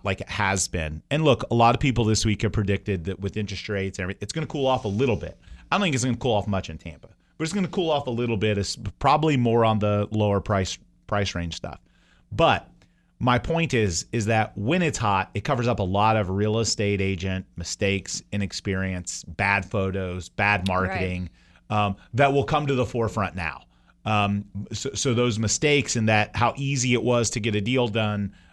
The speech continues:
Speaker 1: um, you know, starts to, uh, change a little bit and, and starts to shift. But back to the, the whole, um, you know, idea of pricing, because again,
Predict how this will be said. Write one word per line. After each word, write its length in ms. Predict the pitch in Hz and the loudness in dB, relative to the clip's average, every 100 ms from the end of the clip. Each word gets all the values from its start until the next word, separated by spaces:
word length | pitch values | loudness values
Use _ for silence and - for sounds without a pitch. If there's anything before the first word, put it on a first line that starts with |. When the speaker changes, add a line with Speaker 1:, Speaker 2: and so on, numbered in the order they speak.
| - | -4
Speaker 1:
um, 460 | 113 110 107 110 110 | 0 2 2 0 0
you 140 | 131 | 0
know, 80 | 104 | 0
starts 420 | - 120 110 - | 2 2 0 -2
to, 400 | - 117 107 104 - | -2 0 0 -2 -4
uh, 160 | 101 | -4
change 340 | 95 120 113 104 | -4 -4 -2 -4
a 40 | |
little 180 | 98 95 | -6 -6
bit 300 | 82 95 90 | -6 -6 -6
and, 180 | 92 92 | -8 -10
and 140 | - 95 | -8 -8
starts 280 | - 98 - | -4 -4 -4
to 100 | - | -8
shift. 400 | - 113 92 - _ - - - | -2 -2 -2 -8 _ -20 -20 -4
But 200 | 131 120 | 0 2
back 320 | 113 120 156 - | 4 4 4 0
to 480 | - 143 131 127 - | 0 2 2 2 -2
the, 500 | 113 117 110 110 110 | 0 2 4 2 0
the 140 | 107 110 | 0 0
whole, 440 | 110 107 107 104 - | 2 4 4 2 -2
um, 580 | 107 101 98 95 95 92 - | -2 0 0 -2 -2 -6 -6
you 100 | 110 | -2
know, 180 | 101 101 | -2 0
idea 300 | 113 113 104 | 0 2 0
of 120 | 92 | -2
pricing, 560 | - 135 165 - 80 76 _ _ _ _ _ _ _ - - | -2 0 0 -2 -6 -10 _ _ _ _ _ _ _ -16 -6
because 300 | 110 131 117 | -4 0 0
again, 520 | 101 107 143 101 78 | 0 2 2 2 -2